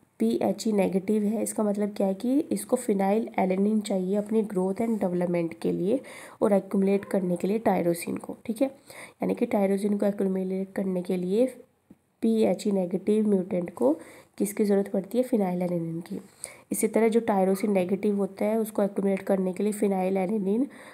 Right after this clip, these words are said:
उसको किसकी ज़रूरत होती है? टायरोसिन की। अब जो दोनों, अगर दोनों नेगेटिव है, phenylalanine और टायरोसिन नेगेटिव, तो उनको दोनों की ज़रूरत होगी और वो किसको एक्युमुलेट करेंगे?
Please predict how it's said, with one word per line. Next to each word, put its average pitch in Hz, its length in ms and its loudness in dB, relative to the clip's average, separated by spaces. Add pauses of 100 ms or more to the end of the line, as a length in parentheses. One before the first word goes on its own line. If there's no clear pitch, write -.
(140)
उसको 202 220 -2
किसकी 202 320 -4
ज़रूरत 202 280 0
होती 202 300 -2
है? 277 80 4
टायरोसिन 180 600 -2
की। 180 220 -8 (920)
अब 190 100 -2
जो 202 220 0 (140)
दोनों, 202 360 4
अगर 208 240 0
दोनों 196 300 2
नेगेटिव 208 400 0
है, 226 80 -2
phenylalanine 202 760 0
और 214 80 -2
टायरोसिन 185 440 -4
नेगेटिव, 208 580 -2 (420)
तो 202 80 -2
उनको 196 160 0
दोनों 202 300 2
की 220 80 2
ज़रूरत 208 300 -2
होगी 208 200 2
और 208 80 0
वो 208 100 -2
किसको 208 340 -4
एक्युमुलेट 202 480 0
करेंगे? 202 460 0